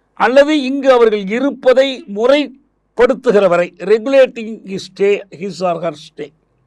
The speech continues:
அது வரைக்கும் அவர்களை வந்து ஒரு இடத்துல பாதுகாப்பா வைக்கணும். அதுக்கான முகாம் தான் ஸ்பெஷல் கேம்ப்புங்கிறது. அதான் சரியா சொன்னா, அவங்க குற்றம் சாட்டப்பட்டவர்கள் அல்ல,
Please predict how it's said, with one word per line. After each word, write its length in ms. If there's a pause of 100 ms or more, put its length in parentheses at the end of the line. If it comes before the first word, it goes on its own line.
(680)
அது 300
வரைக்கும் 520
அவர்களை 460
வந்து 340
ஒரு 200
இடத்துல 400
பாதுகாப்பா 580
வைக்கணும். 420 (1000)
அதுக்கான 560
முகாம் 360
தான் 160
ஸ்பெஷல் 400
கேம்ப்புங்கிறது. 640 (880)
அதான் 120
சரியா 460
சொன்னா, 480 (920)
அவங்க 500
குற்றம் 460 (100)
சாட்டப்பட்டவர்கள் 880
அல்ல, 380